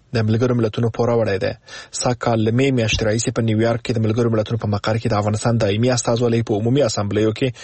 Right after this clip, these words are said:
د رایې ورکولو حق له لاسه ورکړ. عمده دلیل یې د شاوخوا نهو لکو ډالرو پور دی چې یاد استازولي یې باید ملګرو ملتونو ته وسپاري. دا پیسې د څو کلونو د حق العضویت په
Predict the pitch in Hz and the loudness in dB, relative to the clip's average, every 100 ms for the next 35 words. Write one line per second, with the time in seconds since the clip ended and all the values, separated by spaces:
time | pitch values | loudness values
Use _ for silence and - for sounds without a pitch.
0 | - - - 113 110 107 107 117 117 107 | -18 -18 -4 0 2 0 0 2 2 2
1 | 113 113 113 120 107 85 85 - - - | -2 -2 0 0 0 -2 -2 -2 -8 -10
2 | - - - - 117 113 113 110 123 123 | -20 -18 -10 0 2 2 2 2 2 2
3 | 123 117 107 104 107 120 117 131 131 120 | 2 0 -2 -2 -2 0 0 2 2 0
4 | 110 107 107 107 107 131 127 127 120 117 | 0 -2 0 0 0 0 2 0 0 0
5 | 110 107 101 - 104 107 107 123 117 110 | 0 2 0 0 -2 0 2 2 2 0
6 | 123 123 107 110 107 104 - 104 104 110 | 0 0 0 0 0 -2 -2 -2 0 -2
7 | - 87 76 - _ - - - - 127 | 0 -2 -2 -8 _ -16 -14 -14 -2 0
8 | 127 120 127 120 135 123 113 117 117 110 | 0 -2 -2 0 0 0 0 0 0 0
9 | 107 104 104 107 123 123 - 113 110 | -2 0 0 2 0 -2 -4 0 0